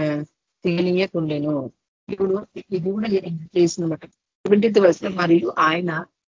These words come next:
ఆయన బోధించుచు, నా మందిరము సమస్తమైన అన్యజనులకు ప్రార్థన మందిరం అన్-, అనబడును అని వ్రాయబడలేదా? ఆ,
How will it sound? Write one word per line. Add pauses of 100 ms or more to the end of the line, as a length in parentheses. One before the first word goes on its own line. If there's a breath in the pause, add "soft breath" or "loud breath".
(200)
ఆయన
బోధించుచు, (120)
నా
మందిరము
సమస్తమైన (120)
అన్యజనులకు (200)
ప్రార్థన (120)
మందిరం
అన్-, (420)
అనబడును (380)
అని
వ్రాయబడలేదా? (1160)
ఆ,